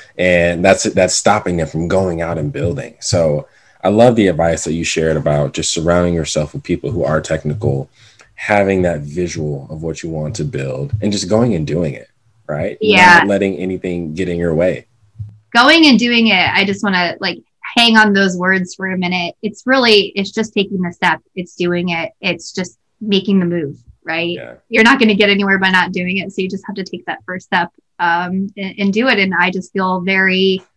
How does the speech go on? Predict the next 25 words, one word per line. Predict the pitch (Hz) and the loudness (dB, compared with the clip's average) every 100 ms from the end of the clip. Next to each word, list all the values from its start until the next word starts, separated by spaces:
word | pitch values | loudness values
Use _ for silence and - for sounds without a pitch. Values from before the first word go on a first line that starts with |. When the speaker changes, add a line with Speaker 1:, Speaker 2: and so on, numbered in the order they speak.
| - | -2
Speaker 2:
passionate | 220 - 208 202 | 0 2 2 4
about | 202 185 - - | 4 2 2 -4
empowering | 202 - 196 196 196 190 | -4 0 2 4 4 2
those | 185 185 185 185 | 0 0 -2 -6
just | 180 - | -10 -10
to | 196 | -10
kind | - 180 180 | -4 -2 -2
of, | 180 180 _ - - _ | -4 -6 _ -20 -20 _
you | 208 185 | -2 -2
know, | 185 - _ | -2 -10 _
get | 285 285 | 4 6
into | 277 269 | 6 6
it, | 226 214 | 4 4
get | 214 226 | 4 4
into | 233 | 6
entrepreneurship, | 233 226 - 226 214 208 214 214 196 | 6 4 4 2 2 0 0 -2 0
do | 214 214 | 2 4
it. | 214 214 | 6 4
You've | 214 202 | 2 2
got | 208 202 | 2 2
the | 214 208 | 2 2
idea, | 202 196 208 208 208 | 2 2 4 4 4
you've | 202 202 | 2 2
got | 208 226 | 2 0
the | 202 | -4